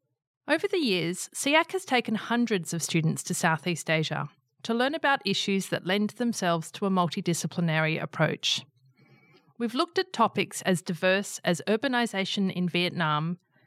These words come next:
women's empowerment in Indonesia, and water in Singapore.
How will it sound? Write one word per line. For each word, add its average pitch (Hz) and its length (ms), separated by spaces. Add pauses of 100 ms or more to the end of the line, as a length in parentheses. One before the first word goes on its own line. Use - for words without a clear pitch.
(320)
women's 254 340
empowerment 202 560
in 180 180
Indonesia, 190 640 (540)
and 190 160
water 208 380
in 202 200
Singapore. 185 600